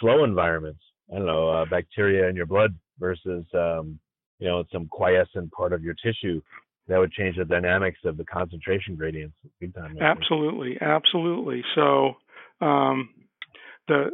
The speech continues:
Speaker 2: what's required to make a quorum will change under different conditions. And in a flow environment, uh, if the signal is being swept away quickly enough, then even if there are a lot of bacteria in one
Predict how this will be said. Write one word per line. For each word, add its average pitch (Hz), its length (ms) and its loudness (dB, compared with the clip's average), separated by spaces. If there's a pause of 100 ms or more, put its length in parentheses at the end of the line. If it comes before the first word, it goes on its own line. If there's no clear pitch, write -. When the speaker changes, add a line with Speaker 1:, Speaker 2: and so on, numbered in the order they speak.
(280)
Speaker 2:
what's 156 640 -2
required 151 800 2
to 135 240 -6
make 147 400 -4
a 135 80 -6
quorum 127 560 -6
will 127 240 -6 (560)
change 151 380 -2
under 117 200 -14
different 131 340 -10
conditions. 127 580 -8 (320)
And 135 220 -4
in 127 120 -4
a 127 140 -6
flow 143 300 2
environment, 135 720 -2 (460)
uh, 131 380 -8 (360)
if 139 200 -4
the 143 80 -8 (120)
signal 143 360 0
is 117 140 -4
being 135 280 -2 (100)
swept - 280 -2
away 127 540 0 (360)
quickly 151 420 -2
enough, 120 340 -6 (440)
then 131 420 -2 (400)
even 143 300 0
if 135 180 -4
there 139 240 0 (220)
are 147 100 -2
a 131 80 0
lot 139 220 2
of 120 100 -4
bacteria 131 560 -2
in 127 140 -4
one 127 200 -4